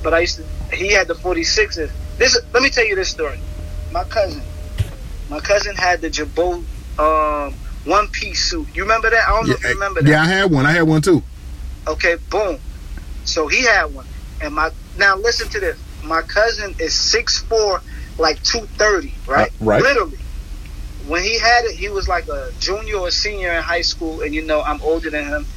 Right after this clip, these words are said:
Speaker 1: So I was out of school, and I, I was still wearing my big Jabot. So he said, "Yo, I need those black," 'cause I had the all black Jabots with the blue straps, right?
Speaker 2: Right.
Speaker 1: So he played football for Hunt.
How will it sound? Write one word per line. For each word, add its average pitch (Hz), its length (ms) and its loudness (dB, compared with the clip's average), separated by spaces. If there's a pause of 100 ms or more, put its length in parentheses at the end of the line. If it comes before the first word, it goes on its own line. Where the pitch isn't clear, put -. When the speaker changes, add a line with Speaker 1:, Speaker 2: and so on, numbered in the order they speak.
(400)
Speaker 1:
So 143 140 0
I 147 100 4
was 147 160 -4
out 151 220 2
of 151 60 0
school, 143 520 -2
and 135 160 0
I, 139 160 4 (180)
I 143 120 6
was 143 160 4
still 143 280 2
wearing 135 360 2
my 123 140 0
big - 200 0
Jabot. 160 480 0 (560)
So 127 300 0
he 185 200 2
said, 151 440 4
"Yo, 147 340 4 (520)
I 127 140 0
need 160 380 -2
those 156 400 2
black," 147 440 2 (140)
'cause 156 160 0
I 170 80 4
had 180 180 2
the 165 160 -2
all 190 540 4
black 185 400 0
Jabots 165 720 -4
with 143 160 -8
the 139 60 -2
blue 180 280 -2
straps, 196 520 2
right? 156 180 0 (280)
Speaker 2:
Right. 104 220 2 (840)
Speaker 1:
So - 120 -2
he 147 120 -2
played 165 280 2
football 180 360 0
for 143 140 -4
Hunt. 190 260 0